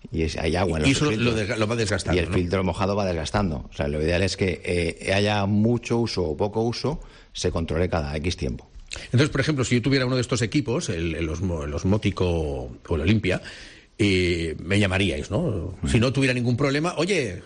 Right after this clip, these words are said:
Speaker 2: Cruz, que, ¿qué día te va bien para que vayamos a echarle un vistazo a cómo va el tema?". Sería así, una, una
Speaker 1: Correcto,
Speaker 2: revisión rutinaria, ¿no?
Speaker 1: correcto.
Speaker 2: Y si tengo algún problema, por ejemplo, que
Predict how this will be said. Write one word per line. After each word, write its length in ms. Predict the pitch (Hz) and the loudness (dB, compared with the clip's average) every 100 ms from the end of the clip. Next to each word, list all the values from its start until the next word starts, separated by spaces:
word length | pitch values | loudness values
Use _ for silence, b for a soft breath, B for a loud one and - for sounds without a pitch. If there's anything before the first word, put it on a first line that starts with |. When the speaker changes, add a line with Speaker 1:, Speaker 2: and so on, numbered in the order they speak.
| - | -4
Speaker 2:
Cruz, 320 | 151 175 - | 0 0 0
que, 600 | - 117 107 101 95 90 | 0 2 2 2 2 2
¿qué 80 | 92 | 2
día 160 | 156 170 | 2 2
te 80 | 165 | 0
va 100 | 156 | 0
bien 140 | 151 | 0
para 120 | 147 | 0
que 80 | 139 | 0
vayamos 340 | 135 139 131 | 2 2 2
a 60 | 139 | 0
echarle 260 | 120 131 131 | 2 0 2
un 80 | |
vistazo 320 | 127 120 117 120 | 2 0 -2 0
a 40 | |
cómo 140 | 113 | 2
va 100 | 110 | 2
el 80 | 107 | 2
tema?". 300 | 95 78 80 | -2 -6 -8
Sería 240 | - 104 117 | -2 2 2
así, 140 | - | 0
una, 220 | 90 85 87 | -2 -2 0
una 140 | 98 | 0
Speaker 1:
Correcto, 200 | 131 127 | 2 2
Speaker 2:
revisión 260 | 135 147 143 | 2 2 2
rutinaria, 440 | 131 113 87 82 | 0 0 0 0
¿no? 240 | 87 135 | 0 -2
Speaker 1:
correcto. 260 | - 92 - B B B B - | -2 -6 -6 B B B B 0
Speaker 2:
Y 120 | 226 | 2
si 140 | 233 | 2
tengo 180 | 226 220 | 0 0
algún 200 | 208 190 | 0 0
problema, 480 | 185 185 123 117 117 | 0 0 0 -2 -4
por 240 | - 98 127 | -6 -2 0
ejemplo, 320 | 147 131 120 | 0 0 2
que 360 | 123 113 110 | 2 2 2